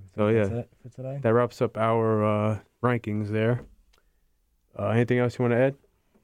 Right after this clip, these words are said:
Speaker 2: No, just, uh, yeah, good show.
Speaker 1: Good job, everybody. Great, great rankings, great lists, and, uh, hopefully we could do this again, uh, another time with another,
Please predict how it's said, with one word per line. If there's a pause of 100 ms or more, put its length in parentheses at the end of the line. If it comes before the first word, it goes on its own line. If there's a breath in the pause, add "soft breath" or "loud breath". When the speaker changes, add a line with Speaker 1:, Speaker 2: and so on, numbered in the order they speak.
(500)
Speaker 2:
No, (220)
just,
uh, (2000)
yeah, (100)
good
show. (1300 soft breath)
Speaker 1:
Good
job,
everybody.
Great, (140)
great
rankings,
great
lists, (120)
and,
uh,
hopefully
we
could
do
this
again,
uh,
another
time
with
another,